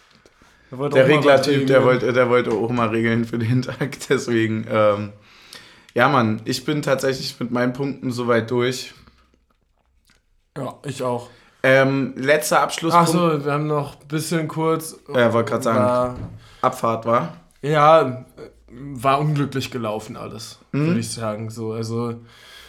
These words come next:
Speaker 1: wahrscheinlich gibt's den Polizeieinsatz, weil da irgendwas mit einer Bahn ist in
Speaker 2: Mhm.
Speaker 1: Mitte und dann stehen halt alle anderen Bahnen.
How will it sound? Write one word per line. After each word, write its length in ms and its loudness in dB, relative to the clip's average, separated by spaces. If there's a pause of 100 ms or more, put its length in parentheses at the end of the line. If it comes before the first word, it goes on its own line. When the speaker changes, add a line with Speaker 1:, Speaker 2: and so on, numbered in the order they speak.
Speaker 1:
wahrscheinlich 420 2
gibt's 200 -2
den 140 0
Polizeieinsatz, 880 0
weil 160 0
da 120 0
irgendwas 440 -2
mit 120 -6
einer 160 -4
Bahn 300 0
ist 220 -4
in 200 -6
Speaker 2:
Mhm. 60 0
Speaker 1:
Mitte 440 0
und 340 -8
dann 640 -6
stehen 260 -6
halt 140 -4
alle 160 -2
anderen 340 -4
Bahnen. 300 -2